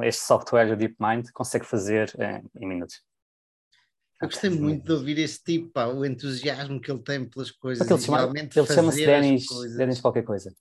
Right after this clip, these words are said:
Speaker 2: Adorei ouvir esse podcast. Metade não entendi do que o gajo fazia. E o gajo fez montes de coisas e continua a fazer montes de coisas, de avançar a tecnologia, a ciência. Eu, a parte técnica não entendi, mas o, tipo, o entusiasmo dele é espetacular. Apetecia-me, tipo,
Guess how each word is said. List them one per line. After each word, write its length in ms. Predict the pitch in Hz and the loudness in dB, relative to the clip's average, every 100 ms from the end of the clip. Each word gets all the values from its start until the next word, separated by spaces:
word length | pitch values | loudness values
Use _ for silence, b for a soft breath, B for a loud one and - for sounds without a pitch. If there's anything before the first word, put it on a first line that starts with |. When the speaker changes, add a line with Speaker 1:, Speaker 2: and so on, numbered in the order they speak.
| _ _ _ _ _ _ | _ _ _ _ _ _
Speaker 2:
Adorei 460 | 147 160 165 135 143 | -4 2 2 2 0
ouvir 180 | 139 143 | -2 -2
esse 160 | 139 | -2
podcast. 460 | - 143 - 135 170 | -2 -2 -2 -4 -2
Metade 440 | 175 175 190 180 | -4 -2 -2 0
não 140 | 175 190 | -2 0
entendi 540 | 175 180 185 185 180 | 2 0 0 -2 0
do 120 | 160 | 0
que 60 | 135 | -2
o 80 | 127 | -2
gajo 240 | 143 135 | -2 -2
fazia. 460 | 151 143 151 147 135 | -4 -6 -4 -6 -4
E 60 | |
o 20 | 104 | -4
gajo 360 | 104 101 107 | -4 -6 -14
fez 200 | - 120 | -10 -6
montes 300 | 120 139 127 | -4 -6 -8
de 80 | - | -6
coisas 260 | 160 180 165 | -2 -2 -2
e 60 | |
continua 380 | - 120 127 123 | -8 -8 -8 -10
a 40 | |
fazer 200 | 117 120 | -10 -10
montes 300 | 117 127 110 | -8 -8 -10
de 60 | - | -14
coisas, 540 | - 147 151 160 - - | -6 -4 -4 -8 -12 -16
de 260 | 120 117 117 | -16 -12 -12
avançar 580 | 120 131 110 127 135 151 | -6 -6 -6 -2 -2 -2
a 40 | |
tecnologia, 680 | 151 127 127 107 123 143 139 | -6 -8 -8 -8 -10 -8 -8
a 40 | |
ciência. 640 | - - 120 135 135 156 - b b b b | -10 -10 -6 -6 -8 -14 -16 b b b b
Eu, 360 | 143 160 - - - | -2 -2 -6 -8 -8
a 60 | |
parte 320 | - 151 143 - | 0 2 2 2
técnica 400 | 156 131 135 135 | 0 0 -4 -4
não 200 | 139 139 | -4 -4
entendi, 540 | 139 117 131 127 143 | -4 -4 -4 -2 -2
mas 200 | 156 151 | -2 -4
o, 100 | 156 | -6
tipo, 300 | 165 165 165 | -10 -4 0
o 40 | |
entusiasmo 800 | 160 147 147 135 151 147 131 135 | 0 0 -6 -2 2 2 0 -4
dele 200 | 127 139 | -4 -4
é 20 | |
espetacular. 680 | 139 - 135 127 120 135 131 | -6 -6 -8 -8 -8 -6 -4
Apetecia-me, 400 | 120 113 131 120 | -6 -8 -10 -8
tipo, 200 | 127 107 | -10 -12